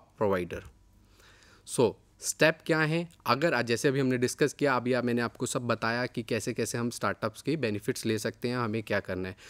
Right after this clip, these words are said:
तो अगर हमें अपने बिजनेस को इनकॉर्पोरेशन करना है तो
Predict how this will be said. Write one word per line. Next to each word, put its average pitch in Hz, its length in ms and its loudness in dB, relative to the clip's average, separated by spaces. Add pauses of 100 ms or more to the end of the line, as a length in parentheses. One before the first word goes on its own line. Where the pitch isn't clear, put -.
(280)
तो 120 60 -6
अगर 123 360 2
हमें 127 240 0
अपने 123 200 0
बिजनेस 117 420 0
को 120 120 2
इनकॉर्पोरेशन 110 580 -2
करना 123 260 0
है 131 120 -2
तो 117 160 -8